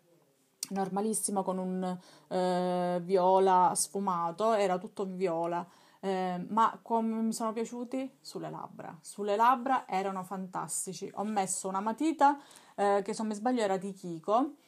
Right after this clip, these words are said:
ho messo la matita di Kiko, il, la tinta labbra sempre di Kiko e poi ho messo questo di sopra. Ed è stato, se non mi sbaglio, per carnevale l'anno scorso, l'anno prima,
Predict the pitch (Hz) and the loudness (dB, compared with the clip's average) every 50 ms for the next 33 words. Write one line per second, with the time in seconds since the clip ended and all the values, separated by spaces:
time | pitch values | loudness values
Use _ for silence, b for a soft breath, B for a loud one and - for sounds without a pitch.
0 | b b b b - 233 233 226 208 196 196 - 208 196 202 214 226 233 294 269 | b b b b -6 -2 -2 0 0 -2 -2 -2 0 0 0 0 0 -2 -2 -2
1 | 269 226 226 208 - 190 180 175 165 - - 165 160 160 - - 220 220 220 220 | -2 -2 -2 -4 -6 -8 -8 -8 -8 -4 -4 -2 -2 -4 -4 -6 -6 -4 -2 -2
2 | 214 214 214 208 208 202 180 214 220 220 254 247 240 247 240 240 233 214 196 202 | 0 0 2 2 2 2 2 0 0 0 0 0 0 2 4 4 4 4 2 -2
3 | 190 180 - 226 226 226 226 208 202 185 185 185 185 - 175 165 160 - 208 220 | -4 -4 -2 -2 -2 -2 -2 -2 -4 -4 -4 -6 -10 -10 -10 -12 -8 -2 0 0
4 | 254 311 302 B B B B B B B B 277 269 277 - 247 226 214 202 202 | 0 0 -2 B B B B B B B B -6 -4 -2 -2 -2 -2 -2 -2 -4
5 | 202 190 196 - 220 202 190 185 - - 190 175 180 180 185 160 160 160 - 170 | -4 -4 -4 -4 -4 -4 -4 -6 -6 -8 -8 -8 -8 -6 -6 -6 -6 -6 -6 -6
6 | 165 175 165 160 - - - 214 226 220 - 294 277 254 220 196 196 190 196 185 | -6 -6 -8 -12 -10 -6 -2 -2 -2 0 0 0 0 0 0 -2 -2 -4 -4 -4
7 | 196 220 214 196 175 185 185 - 202 185 190 190 190 196 190 180 180 175 180 190 | -4 -2 -2 -2 -2 -4 -6 -6 -8 -6 -4 -2 0 0 0 0 -2 -4 -4 -6
8 | 190 - - 240 - - - - 185 180 175 180 180 180 175 175 175 160 160 160 | -8 -8 -8 -8 -8 -6 -6 -4 -4 -4 -4 -4 -6 -8 -8 -8 -8 -8 -8 -6
9 | 170 185 196 | -6 -6 -6